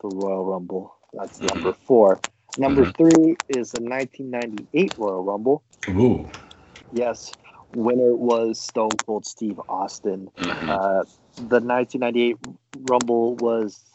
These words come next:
Speaker 1: an exercise in contrast. The, the Attitude Era was eclipsing the New Generation Era, and the pieces fall into place for a wrestling revolution. So just, just all that, that really kicked off that whole new era,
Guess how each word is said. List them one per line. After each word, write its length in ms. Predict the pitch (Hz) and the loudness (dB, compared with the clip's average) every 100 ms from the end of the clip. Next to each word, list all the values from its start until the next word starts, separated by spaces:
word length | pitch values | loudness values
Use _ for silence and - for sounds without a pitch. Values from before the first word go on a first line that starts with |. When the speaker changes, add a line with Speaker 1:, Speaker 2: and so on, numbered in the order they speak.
| _ _ - | _ _ -20
Speaker 1:
an 100 | - - | -14 -14
exercise 640 | - 127 - 120 113 104 | -8 -8 -8 -8 -8 -8
in 100 | 101 | -12
contrast. 720 | - 120 110 - 92 - - | -2 0 0 -4 -4 -10 -8
The, 160 | 110 117 | -4 -4
the 200 | - 110 | -2 2
Attitude 460 | 110 113 - 117 104 | 4 2 0 -4 -2
Era 280 | 107 110 | 0 0
was 220 | 104 95 - | -2 -8 -14
eclipsing 600 | - 147 135 - 123 110 | -10 -10 -8 -8 -8 -8
the 80 | 92 | -8
New 180 | 110 | -6
Generation 600 | 107 101 95 110 117 117 | -6 -8 -6 -4 -4 -4
Era, 340 | 113 113 113 113 _ _ _ - - | -6 -4 -4 -6 _ _ _ -20 -16
and 100 | 98 | -12
the 40 | |
pieces 360 | - 120 107 - | -8 -8 -10 -4
fall 320 | 113 104 104 | 0 2 0
into 160 | 98 | -2
place 420 | 95 - 113 104 - | -6 -2 -2 -2 0
for 260 | 117 98 92 | 2 2 0
a 60 | 92 95 _ - | -4 -10 _ -10
wrestling 380 | - - 107 98 | -8 -6 -4 -2
revolution. 800 | 101 95 90 113 104 - 87 90 _ _ - - - _ | -4 -2 -2 -2 -2 -6 -8 -16 _ _ -20 -20 -20 _
So 280 | - 110 104 | -8 -6 -2
just, 420 | 151 - - - _ _ _ | -2 -2 -6 -16 _ _ _
just 300 | - 214 - - - | 4 4 2 -10 -6
all 240 | 139 151 | 2 2
that, 180 | 147 143 | 4 0
that 140 | 135 127 | -4 -6
really 260 | 139 131 - | -8 -8 -14
kicked 260 | 135 - | -20 -16
off 220 | 127 127 - - | -16 -16 -20 -14
that 300 | 107 104 - | -12 -12 -12
whole 440 | 120 113 104 98 _ - | -10 -8 -10 -14 _ -12
new 220 | 113 120 110 | -6 -4 -2
era, 360 | 104 95 92 | -4 -4 -8